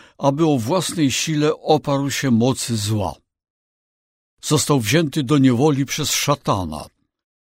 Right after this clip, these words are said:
i byłby pozostał w niej na zawsze, gdyby Bóg nie wstawił się w specjalny sposób. Stanowiło to zamiar Kusiciela, aby pokrzyżować boski plan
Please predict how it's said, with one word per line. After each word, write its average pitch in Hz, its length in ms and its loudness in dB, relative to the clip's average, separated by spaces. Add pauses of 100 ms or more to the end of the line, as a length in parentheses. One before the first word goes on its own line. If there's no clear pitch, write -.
(140)
i 135 120 6
byłby 226 380 4
pozostał 175 680 0
w 113 140 0
niej 175 180 2
na 123 160 2
zawsze, 120 580 -2 (760)
gdyby 214 360 2
Bóg - 680 -2
nie 170 140 2
wstawił 185 800 -2
się 180 420 -6
w - 80 -12
specjalny 139 800 0
sposób. - 800 -8 (1300)
Stanowiło 156 600 2
to 160 280 0 (160)
zamiar 120 680 2
Kusiciela, 156 800 0 (680)
aby 135 240 2
pokrzyżować 127 1040 0
boski 120 460 -4
plan 131 480 0